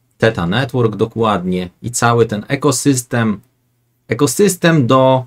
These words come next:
publikacji treści wideo nastawiony głównie na streamerów. Spojrzymy sobie na projekt, przejrzymy sobie media społecznościowe, przejrzymy sobie same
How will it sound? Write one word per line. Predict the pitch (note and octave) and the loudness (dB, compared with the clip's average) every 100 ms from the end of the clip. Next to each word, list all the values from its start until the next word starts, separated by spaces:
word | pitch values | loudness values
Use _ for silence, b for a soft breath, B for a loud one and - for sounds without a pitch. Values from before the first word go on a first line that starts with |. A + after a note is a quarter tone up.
| _ | _
publikacji | B2+ C3 B2+ D3+ - B2 | -2 -2 2 2 0 -4
treści | - D#3 - B2+ | 0 0 0 -2
wideo | A2+ C#3+ D3 | 0 2 2
nastawiony | C#3 B2 - A2+ B2 B2 | 0 -2 -2 -2 0 0
głównie | G2 A2+ G#2+ G#2 G2 | 0 -2 -2 -2 -2
na | F#2 | -4
streamerów. | F#2 - A#2+ B2 D3 D#3 - _ _ _ _ | -6 -2 2 2 2 -2 -6 _ _ _ _
Spojrzymy | - - A#2+ C3+ C3+ | -12 0 2 2 0
sobie | - B2 | -2 0
na | A#2+ | 0
projekt, | C3 D#3 D3+ C#3+ _ | 2 2 2 0 _
przejrzymy | - A2+ G#2 G2+ | -2 -2 -2 -4
sobie | F2+ F2+ | -4 -2
media | A2 B2+ A#2+ | 0 0 0
społecznościowe, | A#2+ G#2+ G2+ G2 - G#2 F2+ F#2 F2 _ - | -2 -4 -4 -8 -8 -6 -2 -4 -6 _ -6
przejrzymy | A2 F#2+ F#2+ F#2+ | -4 -2 -2 -2
sobie | G2 F2 F2+ E2+ _ _ | -4 -2 -2 -4 _ _
same | - - G#2 F#2 B2 | -14 -4 -2 -2 -6